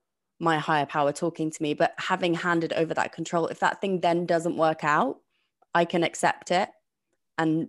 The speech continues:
m-, you know, move on to the next thing. Um, and again, that does not mean that I always manage that. Like, I definitely don't. And I do get very angry sometimes when things don't work out my way.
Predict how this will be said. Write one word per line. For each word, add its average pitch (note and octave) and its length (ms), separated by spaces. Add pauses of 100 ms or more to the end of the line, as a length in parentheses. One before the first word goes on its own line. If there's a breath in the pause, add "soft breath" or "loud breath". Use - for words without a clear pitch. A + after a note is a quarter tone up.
(140)
m-, E3 180
you F3 120
know, C#3+ 260
move E3 320
on C#3+ 160
to D3+ 120
the C3 120
next - 300
thing. - 340 (640 soft breath)
Um, D#3+ 480 (260)
and F#3 140
again, E3 320
that E3+ 200
does F3 140
not F3+ 200
mean D#3+ 160
that D#3 100
I D3+ 120
always D#3 280
manage D#3+ 300
that. D#3 380
Like, D3+ 180
I - 80
definitely D3 680
don't. D#3 320
And C#3 160
I C#3+ 80
do D3+ 220
get D3 180
very D3 280
angry E3 360
sometimes G3 560
when D#3+ 120
things D#3+ 260
don't D#3 220
work D#3+ 240
out F3 180
my F3 200
way. F#3 340